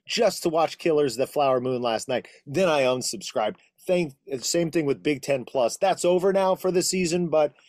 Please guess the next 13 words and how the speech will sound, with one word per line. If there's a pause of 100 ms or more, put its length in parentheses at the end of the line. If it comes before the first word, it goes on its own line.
(180)
just, (140)
just
go
ahead.
And
especially
if
you
are
watching
the
men's
games,